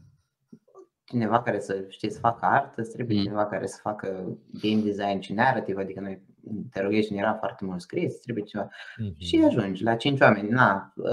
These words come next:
Speaker 2: Cine
Speaker 1: uh,
Speaker 2: și descriptivul jocului, cum ai spus și tu, contează și ce tip de joc
Speaker 1: Exact.
Speaker 2: faci. Uh.
Speaker 1: Exact, poți să faci un platformer, sincer, într-o, poate o, o persoană, două, dar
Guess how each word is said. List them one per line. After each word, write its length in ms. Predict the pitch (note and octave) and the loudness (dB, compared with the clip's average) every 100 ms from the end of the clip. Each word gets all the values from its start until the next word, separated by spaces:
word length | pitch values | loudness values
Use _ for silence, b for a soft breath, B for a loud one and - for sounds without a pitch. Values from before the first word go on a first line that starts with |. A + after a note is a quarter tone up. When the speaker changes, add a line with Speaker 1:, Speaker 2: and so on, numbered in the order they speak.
| B2+ | 8
Speaker 2:
Cine 160 | E3 C#3+ | 12 12
Speaker 1:
uh, 60 | |
Speaker 2:
și 120 | C3+ C3 | 10 8
descriptivul 580 | B2+ - - G#2+ - G2+ | 4 0 -8 -6 -4 0
jocului, 340 | G2+ - G2 | 0 2 2
cum 100 | G#2+ | 4
ai 100 | G#2+ | 4
spus 160 | - G#2 | 4 0
și 80 | |
tu, 120 | - F#2 | 0 -2
contează 360 | G2 G#2+ G2 | 0 2 0
și 100 | F#2+ | 0
ce 80 | A#2 | -2
tip 160 | - F3+ | 0 2
de 80 | F3+ | 6
joc 140 | F#3 | 6
Speaker 1:
Exact. 160 | G2 F2 | 6 6
Speaker 2:
faci. 180 | D#2 - - - G2 | -2 -6 -14 -4 -2
Uh. 80 | F#2 | 0
Speaker 1:
Exact, 480 | A3+ A#3+ D#3+ - C#3+ B2+ | 0 8 10 10 4 0
poți 160 | F3+ | 0
să 60 | F3+ | 4
faci 260 | D#3 D#3+ | 6 6
un 140 | D3 B2 | 6 6
platformer, 840 | B2+ C3 - - F3 F3 F3+ F3 | 8 8 8 4 4 6 4 4
sincer, 440 | F3 F#3 F3+ F3+ F3+ | 0 -2 0 2 4
într-o, 400 | F3+ F3 E3+ E3+ E3+ - - - | 4 2 0 -4 -4 -8 -8 -2
poate 240 | - - | -2 2
o, 320 | D#2+ D#3 - | 2 2 -2
o 40 | D3+ | -2
persoană, 480 | D#3 D3+ D3+ D3+ D3+ | -2 0 0 0 4
două, 400 | C#3+ G#2 G2+ F#2+ | 6 8 8 6
dar 460 | G#2 G2+ G2 G2 | 4 6 4 0